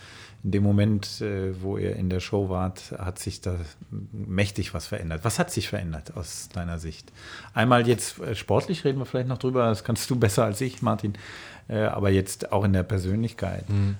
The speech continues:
Speaker 1: Wie ist das, wenn man plötzlich in der Öffentlichkeit steht?
Speaker 2: Ähm, ja, es hat natürlich schon einiges verändert. Was man auf, als erstes merkt, sind so, so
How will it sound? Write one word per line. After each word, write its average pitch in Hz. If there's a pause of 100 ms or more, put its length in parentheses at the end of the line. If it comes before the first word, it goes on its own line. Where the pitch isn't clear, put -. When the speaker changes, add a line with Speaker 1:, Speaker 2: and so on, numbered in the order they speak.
(140)
Speaker 1:
Wie 98
ist 101
das, 92
wenn 90
man 87
plötzlich -
in 101
der 85
Öffentlichkeit -
steht? 98 (240)
Speaker 2:
Ähm, 107 (680)
ja, 82
es 80
hat 104
natürlich 101
schon 101
einiges 87
verändert. 82
Was 101
man 101
auf, - (220)
als 98
erstes 95
merkt, 80
sind 73
so, 76
so -